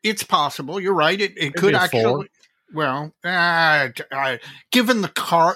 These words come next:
Speaker 1: the color, you know, the, the more it's aged, the more bourbon becomes darker, uh, which is one quick way of looking at bourbons and judging them. But, uh, that,
Speaker 2: Well, we'll s-,
Speaker 1: that
Speaker 2: we'll save that for later.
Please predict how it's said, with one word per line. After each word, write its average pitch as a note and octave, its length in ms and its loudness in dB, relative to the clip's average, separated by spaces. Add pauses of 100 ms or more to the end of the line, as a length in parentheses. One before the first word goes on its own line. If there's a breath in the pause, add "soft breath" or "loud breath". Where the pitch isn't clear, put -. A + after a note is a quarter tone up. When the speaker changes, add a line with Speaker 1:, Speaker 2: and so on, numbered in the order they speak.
Speaker 1:
the D3+ 160 -6
color, F3+ 560 0 (960)
you D#3+ 160 0
know, C#3+ 420 0
the, C#3 440 0
the C3+ 200 -2
more D#3+ 300 4
it's D#3 220 0
aged, C#3+ 420 0
the C#3+ 60 -2
more C3+ 240 0
bourbon C3 500 -2
becomes B2 500 -6
darker, B2+ 640 0 (380 soft breath)
uh, A#2+ 360 -2 (280)
which C#3 320 -2
is B2 180 -2
one B2+ 520 0
quick - 360 0
way B2+ 260 2
of A2 140 -6
looking B2 380 -4
at - 140 -16
bourbons A#2+ 480 -4
and G#2 100 -12
judging B2+ 460 -8
them. A2 240 -14
But, C#3 260 -4
uh, C3 200 -2 (480 loud breath)
that, G3 160 4
Speaker 2:
Well, A2 120 -4
we'll A#2+ 80 0
s-, - 80 0
Speaker 1:
that F3+ 260 2
Speaker 2:
we'll C3+ 120 -2
save B2+ 340 2
that A2 180 0
for G2 160 -12
later. G2+ 360 -10